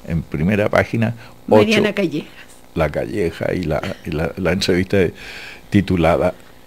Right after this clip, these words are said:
Speaker 1: "Pinochet mandó mandar la Letelier". El hecho es que el ministro me dijo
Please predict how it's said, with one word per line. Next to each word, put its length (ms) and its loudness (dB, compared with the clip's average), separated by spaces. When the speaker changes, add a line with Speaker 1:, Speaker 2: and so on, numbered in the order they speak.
Speaker 1:
"Pinochet 440 2
mandó 280 8
mandar 280 0
la 80 -2
Letelier". 480 -4
El 180 6
hecho 240 6
es 180 8
que 460 4
el 80 0
ministro 400 4
me 140 2
dijo 420 2